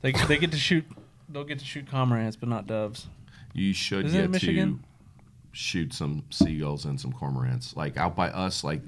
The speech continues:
Speaker 2: like, Oregon has, they have, like, five guys on, or, like, I don't know if it's five or two or three. I don't know what they have, but they have guys that are on a contract that go to the coast and shoot cormorants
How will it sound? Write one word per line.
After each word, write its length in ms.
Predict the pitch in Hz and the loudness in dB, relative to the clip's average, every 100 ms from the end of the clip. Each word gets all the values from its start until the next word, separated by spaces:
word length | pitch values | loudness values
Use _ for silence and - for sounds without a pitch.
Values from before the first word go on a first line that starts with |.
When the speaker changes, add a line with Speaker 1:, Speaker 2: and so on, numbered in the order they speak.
| - - | -14 -6
Speaker 2:
like, 260 | 82 73 - | -4 -4 -8
Oregon 400 | 90 101 104 101 85 | 0 2 2 2 0
has, 520 | 87 87 87 82 - - - - | 0 2 2 0 -6 -12 -12 -2
they 120 | 95 | 2
have, 220 | 92 85 | 2 2
like, 180 | 82 78 | -2 -2
five 340 | - 85 82 | 0 0 2
guys 300 | 82 85 85 | 0 0 2
on, 300 | 82 78 76 - | 0 0 -2 -6
or, 120 | 73 | -6
like, 180 | 76 - | -6 -6
I 100 | 71 73 | -4 -2
don't 120 | 69 | -2
know 60 | |
if 100 | 65 | -4
it's 140 | 64 - | -6 -6
five 280 | 69 67 65 | -2 -2 -2
or 140 | 62 - | -6 -8
two 200 | - 71 | -6 -6
or 60 | |
three. 200 | 69 76 - | -6 -6 -4
I 80 | |
don't 100 | 78 | -4
know 80 | 76 | -4
what 140 | 76 73 | -4 -6
they 100 | 71 | -6
have, 200 | 69 64 | -6 -6
but 100 | 64 | -6
they 80 | 71 | -6
have 300 | 73 78 - - - - _ - | -2 -4 -4 -16 -20 -20 _ 0
guys 320 | 82 85 82 | 2 2 0
that 120 | 73 | -2
are 80 | 76 | 0
on 100 | 73 | -2
a 40 | |
contract 840 | 67 - 87 82 80 69 64 - - - - - | -4 -6 -4 -2 -2 -2 -4 -6 -16 -20 -20 -10
that 320 | - 67 78 78 | -4 -4 -4 -4
go 220 | 82 82 | -2 -2
to 160 | 80 | -2
the 80 | 73 | -6
coast 400 | 67 73 73 - | -4 -4 -4 -6
and 100 | 67 65 | -10 -8
shoot 280 | - 78 | -6 -8
cormorants 640 | - 78 76 71 71 69 | -6 -6 -2 -2 -2 -4